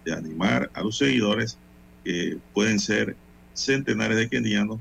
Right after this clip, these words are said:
procedentes de todo el país, a ayunar hasta morir de hambre para ascender al cielo. Bueno, ahí es donde está el problema.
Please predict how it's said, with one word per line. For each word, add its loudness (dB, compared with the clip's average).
procedentes 0
de -6
todo 2
el 0
país, -2
a -2
ayunar 0
hasta -2
morir 2
de 4
hambre -2
para -2
ascender -2
al -4
cielo. -6
Bueno, -10
ahí 2
es 2
donde 2
está 0
el 0
problema. 0